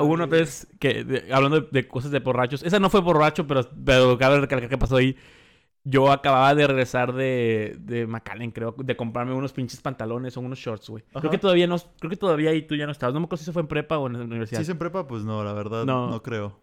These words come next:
Speaker 1: Es que, ah, bueno, ca-, cabe, o sea, Delfino yo lo conozco desde prepa y Abraham lo conoce en la universidad. Eh, pero, y pues desde ese momento, pues Abraham fue amigo de él, pero n-, yo soy, yo tengo his-, historias
Speaker 2: Sí.
Speaker 1: más viejas. Pero bueno, el punto es que estábamos en su casa y Delfino de repente nos dice de que,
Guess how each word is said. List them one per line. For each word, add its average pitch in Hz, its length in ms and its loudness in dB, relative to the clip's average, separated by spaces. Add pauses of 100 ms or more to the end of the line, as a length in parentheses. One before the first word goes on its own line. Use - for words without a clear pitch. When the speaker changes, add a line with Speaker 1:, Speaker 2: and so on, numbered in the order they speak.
Speaker 1:
Es 151 120 8
que, 175 80 0
ah, 170 60 6
bueno, 131 200 2
ca-, 147 180 -2 (100)
cabe, 160 480 6
o - 20 0
sea, 139 120 2
Delfino 135 280 2
yo 156 120 2
lo 151 100 2
conozco 147 240 0
desde 156 140 4
prepa 143 280 2
y 135 60 2
Abraham 117 260 0
lo 127 80 -4
conoce 117 220 -10
en - 20 -8
la 117 60 -6
universidad. 120 400 -2 (460)
Eh, 107 600 2
pero, 113 840 2
y 123 160 0
pues - 160 6
desde 113 220 -6
ese 117 180 -8 (100)
momento, 120 320 -4
pues - 180 -10
Abraham 107 320 -6
fue 117 120 -4
amigo 117 200 0
de 123 100 6
él, 123 100 0
pero 117 160 0
n-, 107 220 -4 (260)
yo 120 160 2
soy, 131 160 2
yo 127 120 4
tengo 147 300 6
his-, 147 140 4
historias 160 580 4 (240)
Speaker 2:
Sí. 131 200 -8
Speaker 1:
más 120 220 4
viejas. 151 460 4 (540)
Pero 151 180 8
bueno, 147 160 6
el 127 100 0
punto 175 280 2
es 180 240 2
que 175 420 4
estábamos 151 480 0
en 165 80 -2
su 156 120 -10
casa 147 340 2
y 127 420 2
Delfino 123 440 -2
de 127 80 2
repente 120 260 -6
nos 117 80 -4
dice 113 200 -6
de 107 120 -4
que, 107 240 -8